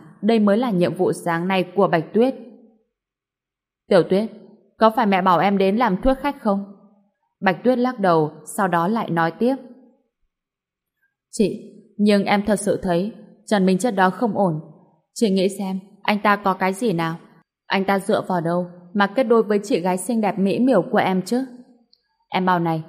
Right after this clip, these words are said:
nhân lúc bây giờ hai người chưa có con cái gì, tình cảm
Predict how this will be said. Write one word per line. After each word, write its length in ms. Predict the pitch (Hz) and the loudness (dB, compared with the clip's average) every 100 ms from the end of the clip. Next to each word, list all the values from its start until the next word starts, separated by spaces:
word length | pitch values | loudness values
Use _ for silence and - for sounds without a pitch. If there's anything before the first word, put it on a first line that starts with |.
| - - _ | -18 -20 _
nhân 220 | 214 233 | 2 4
lúc 160 | 247 285 | 2 2
bây 140 | 202 | 0
giờ 240 | 196 190 170 | 0 0 0
hai 220 | 170 214 | 0 0
người 240 | 208 175 165 | 4 4 4
chưa 180 | 226 208 | 0 -2
có 160 | 185 | -2
con 260 | 175 202 190 | -2 -2 -2
cái 160 | 185 180 | -2 -4
gì, 300 | 185 190 156 - - _ | -2 -4 -6 -10 -20 _
tình 200 | 202 190 | 0 0
cảm 200 | 202 180 | -2 -4